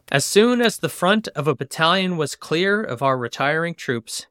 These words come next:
its fire commenced. This waiting for our men to retire, and meanwhile receiving the enemy's fire without being able to reply, was the most trying time of all."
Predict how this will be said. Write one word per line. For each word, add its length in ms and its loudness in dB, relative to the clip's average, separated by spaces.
its 280 -4
fire 340 0
commenced. 640 -2
This 240 -2
waiting 360 2
for 260 -2
our 160 4
men 380 -2
to 120 -8
retire, 680 -4
and 220 -10
meanwhile 580 0
receiving 600 -6
the 160 -4
enemy's 420 -6
fire 600 0
without 360 -6
being 240 -4
able 220 -6
to 140 -8
reply, 640 -6
was 220 0
the 80 -2
most 380 0
trying 380 -2
time 300 0
of 100 -6
all." 360 -2